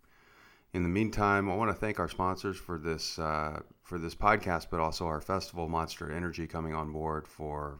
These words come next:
like, the eighth or ninth year now. Uh, thanks, Tim English and, and your gang over there, Rourke Revival Apparel, Globe Footwear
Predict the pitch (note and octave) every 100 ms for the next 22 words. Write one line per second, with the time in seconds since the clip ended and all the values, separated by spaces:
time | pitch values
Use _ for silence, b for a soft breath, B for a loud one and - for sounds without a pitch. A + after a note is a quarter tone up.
0 | - C#2+ - - - - D#2 - D#2 D#2
1 | D#2 D#2+ D2+ D#2 D#2+ D#2+ E2+ E2+ F2 -
2 | B B B B - D#2+ D2+ D2 C#2+ E2
3 | D#2 F2 D#2+ D#2+ E2+ F2 - D#2 D2 D2
4 | D2+ D#2+ E2 F2 E2 E2 E2+ D#2+ E2 E2
5 | E2 D#2+ E2+ E2 D#2+ D2 D#2 D#2 D#2 D#2
6 | - B B B B B - F2 - F#2
7 | F#2+ F#2+ G2 - _ _ - F#2 F2+ -
8 | F2+ D#2+ E2+ E2+ E2 E2